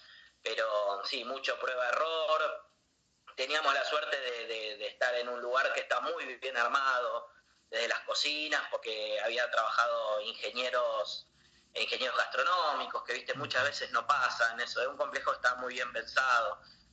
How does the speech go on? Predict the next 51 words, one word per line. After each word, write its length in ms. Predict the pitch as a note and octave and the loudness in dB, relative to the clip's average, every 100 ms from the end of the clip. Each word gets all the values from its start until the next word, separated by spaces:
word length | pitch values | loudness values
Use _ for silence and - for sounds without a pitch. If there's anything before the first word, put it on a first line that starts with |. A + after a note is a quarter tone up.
| - | -2
Eh, 880 | G#2+ G#2 G2+ F#2+ F#2 F2 E2+ - - B2 | 0 2 0 0 -4 -8 -10 -12 -2 0
a 80 | |
veces 240 | C3 C3 A#2+ | 2 0 0
trae 160 | B2+ | 0
una 240 | B2+ A#2 A2+ | 2 0 0
cocina, 580 | A2+ D3+ D3 B2 - - - D#3+ | -2 0 0 0 0 -10 -8 -4
muchas 240 | D#3+ E3+ | 0 0
veces 160 | F3 C3+ | 0 2
pasa 280 | B2+ B2+ | 2 4
en 80 | A#2+ | 2
apertura 400 | A#2 A2+ - B2+ | 2 2 2 2
de 60 | A#2+ | 2
restaurantes, 460 | A2+ B2 D3+ B2 | 2 4 4 2
medio 260 | B2+ D3+ B2+ | 0 -2 -2
como 300 | A#2+ A#2 G#2 | -2 -4 -2
que 80 | A#2+ | -2
lo 120 | A#2+ | 0
que 120 | C3 | -2
queda 180 | F3 C#3 | -2 0
para 140 | B2 | 0
el 40 | B2 | -2
final 240 | C#3+ E3+ C3 | -2 0 0
es 80 | |
la 120 | B2 A#2+ | 0 0
cocina, 580 | - - F3+ D#3+ B2+ - | 0 0 0 0 0 0
que 60 | C3+ | 0
en 80 | |
realidad 280 | B2+ C#3 G3+ | 0 0 -2
es 40 | D#3+ | 0
lo 100 | C3 | 0
más 100 | C3 | 0
importante 460 | C3 C3 F#3 D3 | -2 0 2 0
porque 200 | C3 B2 | -2 -2
es 60 | C3 | 0
donde 240 | B2 B2 | 0 -2
le 80 | B2 | 0
van 160 | C#3 C3 | 2 2
a 40 | |
dar 120 | C3 | 0
de 100 | B2 | -2
comer 460 | - E3+ E3+ E3 C3+ | -2 -2 -2 -4 -2
a 120 | B2 | -2
todos 160 | C#3 C3 | -2 -2
los 120 | A#2 | -4
que 100 | A#2+ | 0
van 160 | B2 A#2+ | 0 0
a 80 | |
ir 160 | C3+ C3 | -4 0
a 40 | D3 | 2
la 80 | G3 | 2
noche. 180 | - | 0